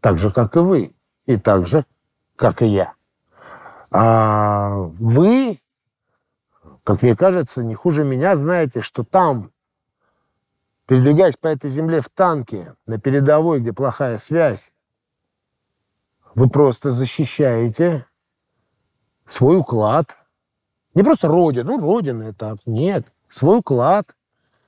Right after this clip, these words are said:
свою детскую, свои колыбельные. И те колыбельные, которые вы хотите петь вашим детям, если они есть, или тем, которые будут, дай бог. Вы хотите, чтобы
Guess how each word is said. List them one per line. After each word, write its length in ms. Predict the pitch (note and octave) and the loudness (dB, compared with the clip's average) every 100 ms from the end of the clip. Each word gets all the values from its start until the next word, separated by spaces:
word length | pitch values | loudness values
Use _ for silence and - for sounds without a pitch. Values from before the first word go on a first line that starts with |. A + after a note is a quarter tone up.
| _ | _
свою 320 | - A2+ F3+ | -2 2 4
детскую, 840 | G3+ C3 C#3 C3+ - - G3 F#3+ D#3 _ _ _ | 2 0 0 -2 -4 -4 -4 -4 -8 _ _ _
свои 320 | - A2 E3+ | -8 0 0
колыбельные. 1040 | - A3+ A#3 E3+ C3 D#3+ E3+ F3 F3 E3+ C#3+ _ _ _ _ - | 2 0 2 0 0 0 0 -2 -6 -8 -12 _ _ _ _ -4
И 140 | - | 0
те 140 | F#3 A#3+ | 2 2
колыбельные, 640 | B3 A#3 E3 C4+ D4 G#3 | 2 2 2 0 0 -2
которые 360 | F3 E3 G3+ G3+ | -2 -2 0 -2
вы 60 | |
хотите 460 | F3+ F#3 D3+ A3 E3+ | -2 -4 -4 -8 -8
петь 240 | B2+ F#3+ | -6 -6
вашим 400 | D#3 E3+ - F3 | -4 -4 -4 -4
детям, 320 | B2 C#3 C#3 D3+ | -2 -4 -2 -2
если 260 | C#3+ - | -2 -2
они 320 | D3 D#3+ E3+ | -2 0 0
есть, 300 | A#3+ C#4+ - | 0 -2 -4
или 200 | C#3+ A#2+ | -4 -4
тем, 280 | G#2+ - A#3 | -4 -2 -2
которые 420 | - G2 D3+ D3+ | -4 -4 0 2
будут, 480 | A2 F#2 C#3 D#3+ C3+ | 0 0 0 0 -2
дай 200 | G#2+ A2+ | -4 -4
бог. 400 | G#2 G#2+ - _ _ _ _ _ _ _ _ _ _ _ _ _ _ _ _ _ | -4 -6 -8 _ _ _ _ _ _ _ _ _ _ _ _ _ _ _ _ _
Вы 120 | - D#3 | 0 4
хотите, 420 | F#3+ F#3 C4+ F3 | 4 2 0 -2
чтобы 720 | - E3+ D3 D3 B2+ A2 D#2+ | -2 -2 0 0 -2 -6 -12